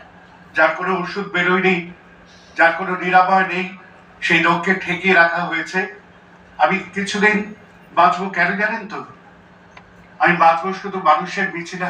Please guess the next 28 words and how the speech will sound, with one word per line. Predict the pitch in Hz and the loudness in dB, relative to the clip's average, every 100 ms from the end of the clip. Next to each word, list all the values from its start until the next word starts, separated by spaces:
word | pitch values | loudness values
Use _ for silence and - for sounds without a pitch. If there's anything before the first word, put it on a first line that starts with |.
| - | -4
হাঁটবো | 165 - - | -6 -8 -14
বলে। | - - - - 226 208 - - - - 170 | -16 -20 -20 -20 -18 -18 -18 -20 -20 -8 2
পনেরো | 190 214 220 190 | 4 6 4 2
বছর | 185 214 175 | 0 -2 -2
বয়স | 190 196 - | -2 -2 -4
থেকে | 202 202 | -4 -4
আমি | 190 190 - - | -4 -6 -6 -6
কোনো | 170 - - | -4 -2 -2
কবি | 202 - - | -2 -2 -2
বলে | 220 - | -2 -4
টবে | 208 196 190 | -4 -4 -4
নয়, | - - - - - - - - - - - - - - | -4 -6 -4 -6 -4 -6 -8 -10 -8 -8 -8 -10 -10 -6
কবিতা | 185 196 214 214 | -4 -2 2 2
আমি | 202 | 0
লিখতেই | 190 - 208 202 156 | -6 -6 -4 -4 -4
জানি | - - | -8 -10
না, | - - - - - - - - - - - - - - - - - - - - - - - - 151 | -16 -18 -20 -20 -20 -20 -20 -20 -20 -20 -20 -20 -20 -20 -20 -20 -20 -20 -20 -20 -20 -20 -20 -2 2
আমি | 185 180 | 2 2
কবি | 175 202 - | 4 4 2
বলে | - - | 0 -2
নয়। | - - - - - - - - - - - - - | -6 -12 -20 -20 -20 -20 -20 -20 -20 -20 -20 -20 0
আমি | 160 175 160 | 2 4 4
মানুষের | 190 190 202 190 | 0 -4 -6 -6
মিছিলে | 180 - 190 190 180 | -8 -8 -6 -4 -2
পনেরো | 175 196 202 196 | 0 0 0 0
বছর | 190 190 170 | -2 -4 -4
বয়স | 170 170 - | -4 -4 -10
থেকে | 180 | -6